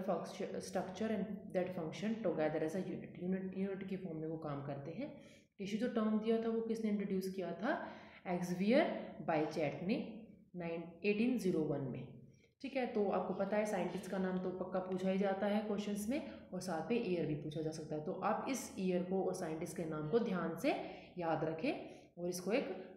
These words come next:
फ्लो चार्ट में ज़रूर बनाएं। अब शुरू करते हैं, plant टिश्यू और एनिमल tissue में क्या difference है। जो प्लांट tissue होते हैं वो ऑर्गेनाइज target towards stationary habitat, किसकी त-, तरह,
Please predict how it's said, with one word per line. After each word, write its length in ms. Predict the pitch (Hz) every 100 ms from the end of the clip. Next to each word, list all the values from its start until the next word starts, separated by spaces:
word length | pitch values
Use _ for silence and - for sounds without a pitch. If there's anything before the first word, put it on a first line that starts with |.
| -
फ्लो 200 | 185 160
चार्ट 320 | 160 165 160
में 120 | 285 220
ज़रूर 340 | 185 165 151
बनाएं। 380 | 151 151 - - - - - - - -
अब 100 | 226
शुरू 220 | 254 262
करते 280 | 262 254 254
हैं, 160 | 262
plant 240 | 220 175 180
टिश्यू 220 | 175 208
और 60 | 190
एनिमल 360 | 180 175 180
tissue 220 | 185 190
में 140 | 165 147
क्या 140 | 156
difference 460 | 156 165 220 220 254
है। 240 | 226 - - - - - - - -
जो 120 | 196
प्लांट 300 | 185 180 220
tissue 240 | 262 - 262
होते 240 | 226 214
हैं 320 | 185 226 349 - - - - - -
वो 120 | 190 226
ऑर्गेनाइज 880 | 226 208 214 233 233 - - -
target 480 | 185 170 160 220 240
towards 320 | 208 208 240
stationary 520 | - 220 202 208 208 208
habitat, 600 | 175 147 151 156 147 -
किसकी 300 | 226 233 233
त-, 720 | 233 190 - 202 208 190 185
तरह, 320 | 220 226 226